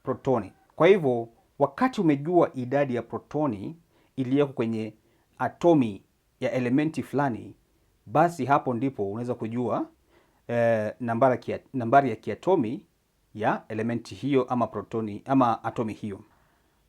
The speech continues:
Kila elementi hukua na atomi tofauti, na utofauti wa atomi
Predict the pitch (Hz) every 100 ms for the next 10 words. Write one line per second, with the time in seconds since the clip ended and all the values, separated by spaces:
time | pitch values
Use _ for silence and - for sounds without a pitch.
0 | _ - 285 262 254 - 143 143 151 160
1 | 156 110 95 - _ _ - 147 - 175
2 | 131 117 - - _ _ _ _ 127 131
3 | 131 151 139 113 107 110 110 - 90 -
4 | _ _ 143 139 - 160 147 151 160 196
5 | 233 - 107 120 214 _ - 123 127 123
6 | - 131 - 170 170 117 90 120